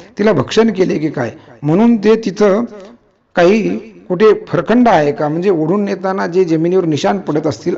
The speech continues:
असा काही ओरखंडा फरखंडा काही सापडतो का, म्हणून तिथं आजूबाजूला ते बारकाईने पाहतात, पण तसं काही त्यांना आढळून येत नाही. मग तो परिवार सर्वज्ञाजवळ येतात.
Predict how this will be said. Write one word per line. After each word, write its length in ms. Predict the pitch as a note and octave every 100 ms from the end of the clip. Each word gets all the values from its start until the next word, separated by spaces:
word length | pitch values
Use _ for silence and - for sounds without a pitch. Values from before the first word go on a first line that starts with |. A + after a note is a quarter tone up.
| -
असा 200 | D#3 F3+
काही 160 | F#3+ G3
ओरखंडा 520 | F3 E3+ F#3+ G3 G3
फरखंडा 500 | - D#3+ F#3 F3+ F#3
काही 240 | F3+ G3
सापडतो 540 | E3+ C3+ C#3+ G3+ F3+ E3+
का, 180 | F3+ G3+ - - - -
म्हणून 160 | F#3
तिथं 220 | G3 F3 G3+
आजूबाजूला 600 | D3+ E3 E3 D#3+ F#3 F#3+
ते 160 | E3
बारकाईने 600 | F#3 D3 D3 E3 E3+ E3+ B3 - - G#3+ _
पाहतात, 380 | E3+ F3+ E3+ A#2 F#2 - - _ -
पण 120 | D#3+ D#3
तसं 180 | C#3+ F3+
काही 180 | F#3
त्यांना 340 | F3 E3 D#3 E3+
आढळून 380 | B2 A2+ F3 D3
येत 220 | F2 -
नाही. 160 | - - _ _ _ _ _ -
मग 160 | G#3+ A#3
तो 80 |
परिवार 480 | B3 A3 F#3 G#3+ A#3
सर्वज्ञाजवळ 800 | G#3 F#3+ G3 G3+ A#3 A3 F#3+ D3+
येतात. 280 | B2 B2